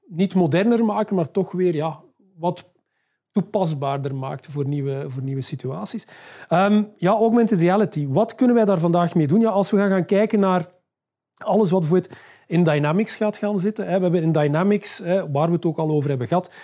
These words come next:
hebben we ook alles wat dat, eh, field servicing is bijvoorbeeld, hè. Ja, de baan opgaan, hè. Ehm, ondersteuning gaan doen, eh,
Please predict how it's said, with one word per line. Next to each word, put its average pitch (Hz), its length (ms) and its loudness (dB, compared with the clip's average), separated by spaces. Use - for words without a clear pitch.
hebben 156 200 2
we 175 60 4
ook 175 140 0
alles 185 320 2
wat 170 200 0
dat, 156 200 -2
eh, 156 100 -8
field 175 340 0
servicing 139 500 -6
is 123 100 -10
bijvoorbeeld, 120 420 -8
hè. 175 220 -4
Ja, 160 240 -6
de 143 180 -4
baan 151 300 2
opgaan, 117 420 -6
hè. 151 120 -8
Ehm, 147 520 0
ondersteuning 170 760 0
gaan 160 180 0
doen, 160 340 -2
eh, 147 120 -8